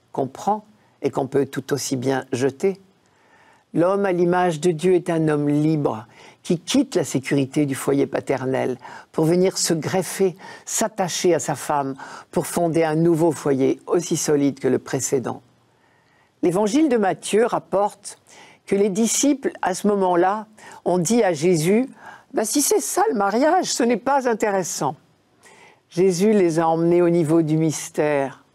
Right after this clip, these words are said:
et du projet de Dieu. Eux sont dans la réalité, qui n'est pas toujours facile, sinon la question du divorce ne se poserait pas. Et c'est vrai que pour se hisser au niveau du mystère,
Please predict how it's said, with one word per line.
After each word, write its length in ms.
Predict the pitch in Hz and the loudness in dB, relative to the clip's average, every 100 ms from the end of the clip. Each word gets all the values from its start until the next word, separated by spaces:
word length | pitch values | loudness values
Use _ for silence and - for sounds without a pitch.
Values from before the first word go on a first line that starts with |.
| _ _ | _ _
et 80 | 156 | -2
du 140 | 147 | 0
projet 520 | 156 - 175 156 190 175 | -2 -2 -2 2 2 2
de 140 | 160 | 0
Dieu. 380 | 127 147 135 - _ _ - - _ - | -2 0 -2 -2 _ _ -20 -20 _ 0
Eux 260 | 175 170 | 4 4
sont 240 | 156 - 156 | 2 -2 0
dans 140 | 147 | 0
la 160 | 147 147 | 0 0
réalité, 800 | 151 160 156 156 - 208 208 - _ | 2 2 2 0 -2 -2 -2 -4 _
qui 100 | - | -6
n'est 120 | 147 139 | -2 -2
pas 160 | 151 | -2
toujours 300 | 127 143 151 | -4 -4 -4
facile, 580 | - 156 - - 226 156 - - - - _ | -4 -8 -8 -2 0 0 -6 -20 -20 -20 _
sinon 340 | - 151 156 | -6 0 0
la 140 | 151 120 | 0 -2
question 400 | 151 131 - 156 | -4 -4 -2 -2
du 100 | 123 | -2
divorce 560 | 131 127 151 - - | -4 -2 -2 -4 -10
ne 80 | - | -10
se 120 | 110 | -10
poserait 420 | - 139 135 143 | -4 -2 0 -2
pas. 300 | 135 160 147 - _ _ _ - - _ | -4 -6 -8 -12 _ _ _ -20 -20 _
Et 60 | 185 | -4
c'est 180 | - 208 | 0 -2
vrai 300 | 202 247 269 - _ _ - | 0 -2 -4 -12 _ _ -8
que 80 | 175 | -6
pour 220 | 196 - | -4 -4
se 160 | - 185 - | -2 -2 -2
hisser 400 | 190 - - 220 | -4 -4 0 2
au 80 | 196 | 4
niveau 300 | 175 151 165 | 2 2 2
du 140 | 151 | 2
mystère, 640 | 151 139 - - 151 139 127 | 0 -2 -4 -2 0 0 -4